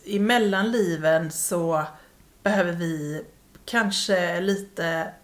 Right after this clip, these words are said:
lära oss nya saker för att kunna gå in i nästa liv. Så att vi får någon form av, eh, skola eller utbildning med oss innan vi går till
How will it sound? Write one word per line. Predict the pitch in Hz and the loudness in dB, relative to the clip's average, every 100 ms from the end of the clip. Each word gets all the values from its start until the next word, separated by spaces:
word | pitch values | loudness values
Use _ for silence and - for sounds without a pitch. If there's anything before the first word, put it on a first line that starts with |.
| _ - | _ -4
lära | 233 220 165 165 269 | 2 4 4 6 4
oss | 311 - - - | 4 -4 -6 -4
nya | 220 196 226 | -2 2 2
saker | - 294 - - 156 | 4 4 4 -2 -2
för | - | -2
att | 175 | -8
kunna | 180 175 | -6 -4
gå | 180 | -4
in | 165 | -4
i | 170 | -4
nästa | 165 - 233 | -6 -2 0
liv. | 233 160 151 - - - - - - _ - | 2 0 -4 -18 -20 -20 -20 -20 -20 _ -20
Så | - 196 | -8 -6
att | - | -4
vi | 196 | -6
får | 190 185 | -2 -2
någon | 226 | 0
form | 233 202 | 0 2
av, | 180 180 - - | 2 0 -4 -10
eh, | 190 175 165 170 - | -6 -4 -6 -8 -12
skola | - - - - 247 233 180 180 175 208 247 - | -10 -8 -10 -10 -6 -4 -2 0 4 4 2 0
eller | 214 208 202 196 196 - - - - - - - - - | 0 2 2 2 -4 -18 -20 -20 -20 -20 -20 -20 -20 -6
utbildning | 247 208 - - 220 190 165 170 202 240 - 240 | -4 -4 -6 -6 -2 -2 -2 0 0 2 2 4
med | 226 156 175 | 2 4 4
oss | 226 - - - | 2 -4 -8 -8
innan | 220 185 160 | -4 0 0
vi | 175 | 0
går | 175 | -4
till | 180 175 - | -2 -2 -2